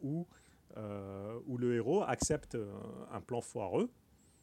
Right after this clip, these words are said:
Mais on, on, on sait toujours pas pourquoi il a accepté ce plan foireux, hein, de, d'aller voler ses peluches.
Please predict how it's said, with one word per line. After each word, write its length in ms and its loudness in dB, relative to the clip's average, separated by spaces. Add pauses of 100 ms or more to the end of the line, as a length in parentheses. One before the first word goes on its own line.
(640)
Mais 80 0
on, 220 2
on, 160 -2
on 100 -2
sait 140 -6
toujours 260 -6
pas 140 -4
pourquoi 260 -2
il 60 0
a 40 2
accepté 360 -4
ce 100 -8
plan 180 -8
foireux, 400 -6
hein, 100 -14 (580)
de, 220 0
d'aller 280 4
voler 320 2
ses 160 -4
peluches. 380 -8